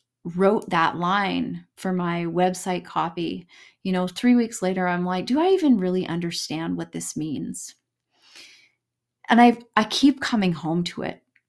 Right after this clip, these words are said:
because we live in this world and we have all these things that we love to do. And I am unapologetically ambitious and driven. I love goals. You know, there's so many fantastic things that I want to do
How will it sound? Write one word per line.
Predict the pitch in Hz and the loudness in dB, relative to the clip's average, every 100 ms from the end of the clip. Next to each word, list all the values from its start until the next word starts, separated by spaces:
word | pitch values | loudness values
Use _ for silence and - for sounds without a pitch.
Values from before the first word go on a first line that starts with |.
| - | -6
because | 190 190 - 196 185 - _ _ _ _ _ _ _ _ _ _ _ _ _ | -4 -4 -2 -2 -2 -6 _ _ _ _ _ _ _ _ _ _ _ _ _
we | - 220 233 | -4 -2 0
live | 240 339 | 2 2
in | 381 294 | 6 6
this | 220 - | 6 2
world | 160 170 170 170 175 - | -4 -2 0 0 -2 -2
and | 180 | 0
we | 185 | 0
have | 185 - | 2 4
all | 214 233 | 4 4
these | 240 226 | 2 -2
things | - 196 196 202 190 | -4 -4 -4 -4 -4
that | 185 | -4
we | 175 175 | -2 -2
love | 170 170 175 175 | -2 -2 -2 -4
to | 196 | -8
do. | 170 160 160 165 175 - - - - 185 | -4 -4 -4 -6 -10 -16 -20 -20 -10 -2
And | 190 - | -2 2
I | 202 | 0
am | 214 190 185 - | 2 0 -2 0
unapologetically | 208 214 - 185 185 180 175 175 175 - 165 170 175 175 | 0 0 -2 0 0 0 0 -2 -4 -4 -4 -2 -2 -2
ambitious | 180 175 180 185 190 175 - | 0 0 0 0 -2 -2 -4
and | 165 | -6
driven. | 175 185 180 175 175 | -2 0 0 0 -2
I | 139 | -2
love | 175 185 180 - | 0 0 0 -4
goals. | 170 170 165 165 170 - - - - - | -2 0 -2 -2 -4 -10 -16 -20 -20 -8
You | 208 | -4
know, | 202 202 | -2 -2
there's | 196 - | -4 0
so | 220 | 2
many | 226 202 | 2 0
fantastic | 196 170 175 - 170 - 165 - | -2 -2 -2 -4 -6 -6 -8 -6
things | 165 175 | -6 -4
that | 180 | -4
I | 170 | -4
want | 170 165 | -2 -4
to | 160 | -4
do | 170 170 170 | -2 -2 -2